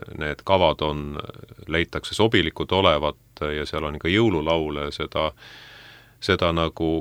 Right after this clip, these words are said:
kas nüüd korraldada, aga, aga oma kirikuksed avada, kuid, äh,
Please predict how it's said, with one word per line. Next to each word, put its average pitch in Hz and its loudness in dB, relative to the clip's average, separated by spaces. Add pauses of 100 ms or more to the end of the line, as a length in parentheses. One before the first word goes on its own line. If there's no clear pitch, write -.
kas 110 2
nüüd 87 -2
korraldada, 80 6 (120)
aga, 78 0 (340)
aga 78 -2 (180)
oma 78 -2
kirikuksed 92 -2
avada, 92 4
kuid, 76 -8 (120)
äh, 78 -2